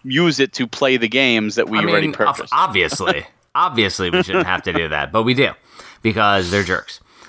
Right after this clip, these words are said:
Speaker 2: I mean, I'm not surprised that, that Sony threw something in there, because that whole era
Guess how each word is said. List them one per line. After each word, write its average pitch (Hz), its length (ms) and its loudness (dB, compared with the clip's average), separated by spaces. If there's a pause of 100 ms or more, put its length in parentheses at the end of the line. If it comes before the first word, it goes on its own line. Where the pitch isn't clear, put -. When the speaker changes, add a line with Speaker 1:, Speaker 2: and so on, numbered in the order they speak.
(120)
Speaker 2:
I 110 100 2
mean, 113 140 0
I'm 117 140 2
not 127 180 0
surprised 110 480 -2
that, 85 260 -8
that 95 200 -2
Sony 95 440 -2
threw 98 160 -4
something 87 380 -4
in 80 160 -6
there, 76 240 -6
because 87 400 -8
that 92 160 -2
whole 104 340 -4 (720)
era 95 500 4